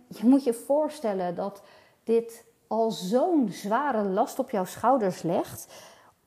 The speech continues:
en een hele negatieve vibe met jou, ehm, hè, met het opstaan aan jou meegeven. En in de loop van de dag, hè, de, de, waarschijnlijk gaat het, eh, heel goed tot een uur of vier.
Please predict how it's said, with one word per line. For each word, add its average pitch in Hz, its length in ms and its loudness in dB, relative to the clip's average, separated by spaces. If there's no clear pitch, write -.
en 320 380 8
een 233 160 6
hele 254 280 6
negatieve 240 920 4
vibe 190 440 2
met 220 280 -2
jou, 185 360 0
ehm, 180 420 -2
hè, 214 300 4
met 254 200 2
het 226 160 -6
opstaan 202 600 2
aan 294 180 2
jou 190 200 4
meegeven. - 720 -2
En 262 180 8
in 285 100 8
de 269 120 8
loop 285 220 8
van 262 200 -2
de 247 80 0
dag, 226 260 2
hè, 214 280 -2
de, 185 200 0
de, 175 260 -2
waarschijnlijk 277 480 4
gaat 190 220 2
het, 175 220 -2
eh, 160 240 2
heel 208 280 4
goed - 400 2
tot 269 180 4
een 214 160 -2
uur 196 140 0
of 160 100 -4
vier. 381 380 2